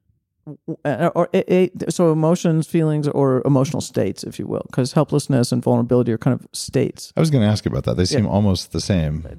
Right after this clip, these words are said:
Speaker 1: Uh, it's different. Vulnerability, think of a vulnerability as, uh,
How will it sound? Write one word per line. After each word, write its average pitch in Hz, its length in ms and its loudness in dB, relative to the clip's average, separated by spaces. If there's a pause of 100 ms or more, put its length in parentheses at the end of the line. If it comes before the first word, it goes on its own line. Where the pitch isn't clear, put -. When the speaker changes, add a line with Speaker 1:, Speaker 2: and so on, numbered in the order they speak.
(300)
Speaker 1:
Uh, 226 320 2
it's - 240 -2
different. 208 640 0
Vulnerability, 175 760 2
think 208 220 0
of 180 80 2
a 165 80 6
vulnerability 143 800 0
as, 131 480 0
uh, 127 140 -6